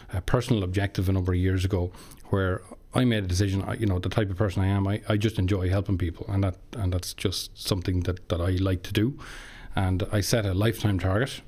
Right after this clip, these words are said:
uh, to help a million people in my lifetime, right? So, uh, what that manifested itself as at the time, I wasn't sure, but I said that's something I wanted to do. So I ended up going into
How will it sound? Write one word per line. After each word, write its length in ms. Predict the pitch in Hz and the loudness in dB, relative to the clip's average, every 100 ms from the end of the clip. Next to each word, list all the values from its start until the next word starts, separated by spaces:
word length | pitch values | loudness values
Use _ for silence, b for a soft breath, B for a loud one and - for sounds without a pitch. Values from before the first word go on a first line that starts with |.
| - | -8
uh, 400 | - 104 95 95 107 | 0 0 0 -2 -4
to 160 | - 92 | -2 0
help 220 | 98 90 | 0 2
a 40 | |
million 300 | 95 107 98 | 2 4 2
people 320 | 92 104 98 | 2 0 2
in 100 | 95 | 2
my 120 | 92 90 | 2 2
lifetime, 520 | 92 92 - 120 135 - | 2 0 0 -2 -4 -10
right? 260 | - 90 107 | -4 -2 -2
So, 380 | - 92 87 95 - | -2 -4 -2 -4 -8
uh, 280 | - - - - | -8 -10 -12 -4
what 200 | - 101 | -2 0
that 180 | 98 90 - - 330 - - - | 0 -2 -8 -14 -12 -10 -10 -2
manifested 720 | 107 107 101 - 110 - 101 | 0 2 2 2 0 0 -2
itself 400 | 92 - 95 98 | 0 0 0 2
as 200 | 98 92 | 0 2
at 120 | 92 | 0
the 80 | 95 | 0
time, 260 | 101 101 | 0 2
I 40 | 92 | 2
wasn't 300 | 95 90 90 | 0 0 -2
sure, 320 | - 104 104 B B B B | 2 2 0 B B B B
but 120 | 104 | 0
I 20 | |
said 160 | 98 95 | 2 2
that's 220 | 101 - | 0 0
something 220 | - 92 | -4 0
I 40 | 98 | 0
wanted 260 | 92 92 | 2 2
to 80 | 90 | 2
do. 220 | 98 95 | 2 0
So 200 | - 101 | 0 2
I 80 | 101 | 2
ended 200 | 113 104 | 2 2
up 120 | 95 | 0
going 260 | - 98 95 | 0 2 2
into 420 | 92 - 92 90 | 2 0 0 0